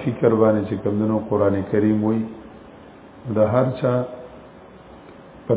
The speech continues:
طرز باندې چې ته قرآن کریم زده کوې، د هغه خپل څه اصطلاحات وي او خپل مخکې څه مقدمات او تمهیدات وي، څوک ورته مقدمې وي، څوک ورته څه وي. نو د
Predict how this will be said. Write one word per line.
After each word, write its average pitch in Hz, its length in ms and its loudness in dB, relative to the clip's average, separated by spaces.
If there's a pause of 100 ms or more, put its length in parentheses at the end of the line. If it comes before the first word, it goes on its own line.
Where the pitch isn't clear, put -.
طرز 123 280 4 (100)
باندې 110 260 2
چې 123 160 -6
ته 135 80 0
قرآن 107 360 2 (140)
کریم 113 320 2
زده 104 200 -2
کوې، 110 300 0 (600)
د 98 40 0
هغه 104 220 0
خپل 120 380 -2
څه 110 200 -4 (1600)
اصطلاحات 104 840 2
وي 101 140 -2 (800)
او 110 140 0
خپل 120 340 0
مخکې 117 360 0 (120)
څه 120 60 0 (120)
مقدمات 104 680 0
او 104 80 2 (100)
تمهیدات 101 640 0
وي، 98 160 -6 (300)
څوک 117 180 -2
ورته 104 240 0
مقدمې 101 640 -2
وي، 107 180 0 (140)
څوک 104 220 -4
ورته 98 180 -2
څه - 160 -6
وي. 104 200 0 (1800)
نو 110 100 -4
د 104 60 0